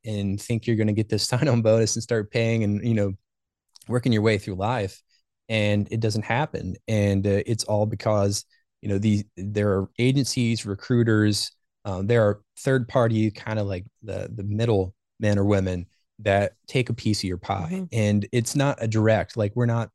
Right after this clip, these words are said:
Speaker 1: paying recruiters, obviously, but it
Speaker 2: It's,
Speaker 1: always
Speaker 2: yeah,
Speaker 1: is
Speaker 2: it's coming
Speaker 1: behind the
Speaker 2: from some-,
Speaker 1: scenes. It
Speaker 2: it's
Speaker 1: comes
Speaker 2: coming
Speaker 1: from
Speaker 2: from
Speaker 1: somewhere.
Speaker 2: somewhere, right? It's coming from somewhere.
Speaker 1: Sure.
Speaker 2: And as it was, like,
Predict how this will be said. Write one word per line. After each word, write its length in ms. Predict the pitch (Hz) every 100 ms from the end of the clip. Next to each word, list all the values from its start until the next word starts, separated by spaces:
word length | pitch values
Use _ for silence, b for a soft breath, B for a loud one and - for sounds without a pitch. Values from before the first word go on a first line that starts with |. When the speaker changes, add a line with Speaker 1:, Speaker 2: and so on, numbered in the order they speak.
| _
Speaker 1:
paying 340 | - 104 101 95
recruiters, 480 | 87 98 87 90
obviously, 520 | 90 92 90 - 95 92
but 220 | 117 104 B B B B
it 60 | 123
Speaker 2:
It's, 80 | 123
Speaker 1:
always 360 | 139 147 127
Speaker 2:
yeah, 80 | 123
Speaker 1:
is 60 | 107
Speaker 2:
it's 80 | 117
coming 180 | - 123
Speaker 1:
behind 140 | 117
the 40 | -
Speaker 2:
from 40 |
some-, 40 | 170
Speaker 1:
scenes. 280 | - 113
It 20 | 107
Speaker 2:
it's 80 | -
Speaker 1:
comes 80 | 214
Speaker 2:
coming 120 | 202
Speaker 1:
from 100 | 196
Speaker 2:
from 100 | 170
Speaker 1:
somewhere. 120 | - 156
Speaker 2:
somewhere, 280 | 143 147 165
right? 200 | 180 180
It's 100 | 175
coming 180 | 214 214
from 160 | 208 185
somewhere. 280 | 170 170 165
Speaker 1:
Sure. 140 | 185
Speaker 2:
And 40 | 170
as 140 | 170
it 100 | 202
was, 180 | 202 185
like, 160 | 165